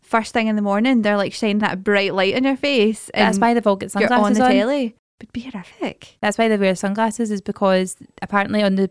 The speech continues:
Speaker 2: on T V it looks like a normal daylight situation, but above
Speaker 1: Yeah.
Speaker 2: them they've got studio lighting and it's
Speaker 1: Ah.
Speaker 2: pure bright.
Speaker 1: Yeah, you'd be very aware of it, wouldn't you?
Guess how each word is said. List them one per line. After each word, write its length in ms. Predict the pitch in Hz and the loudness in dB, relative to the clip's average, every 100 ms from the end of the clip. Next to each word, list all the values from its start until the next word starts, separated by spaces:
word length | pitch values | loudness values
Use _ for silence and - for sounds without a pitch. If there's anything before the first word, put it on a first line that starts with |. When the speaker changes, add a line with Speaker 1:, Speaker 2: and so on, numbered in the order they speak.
| - | -2
Speaker 2:
on 140 | 196 | -4
T 220 | 185 214 185 | -2 -4 -2
V 320 | 185 185 208 _ _ - | -2 -2 -4 _ _ -2
it 40 | |
looks 200 | 202 185 | -2 -2
like 100 | 202 | -4
a 60 | 196 | -2
normal 340 | 185 185 190 190 | 0 0 -2 -4
daylight 500 | 185 190 214 220 - | -4 -2 -2 -2 -4
situation, 520 | - - 220 214 220 | -8 -2 -2 0 -2
but 200 | 208 185 | -2 -2
above 200 | 196 185 | 0 0
Speaker 1:
Yeah. 80 | 185 | 2
Speaker 2:
them 100 | 208 | 0
they've 100 | 190 | -2
got 120 | - | -6
studio 300 | - 190 214 214 | -8 -4 0 0
lighting 340 | 214 226 226 - | 0 -2 -6 -4
and 240 | 208 190 | 0 0
it's 140 | 190 190 | 0 -4
Speaker 1:
Ah. 40 | |
Speaker 2:
pure 300 | - - 190 | -8 -2 0
bright. 380 | 185 185 208 - - - | 2 2 2 -2 -10 -4
Speaker 1:
Yeah, 160 | 196 | -2
you'd 200 | 185 196 | -2 -2
be 100 | 208 | -4
very 260 | 202 185 190 | -2 -2 -2
aware 300 | 185 180 180 | -2 -4 -4
of 140 | 196 | -4
it, 80 | 208 | -6
wouldn't 180 | 196 202 | -6 -6
you? 240 | 208 202 | -6 -6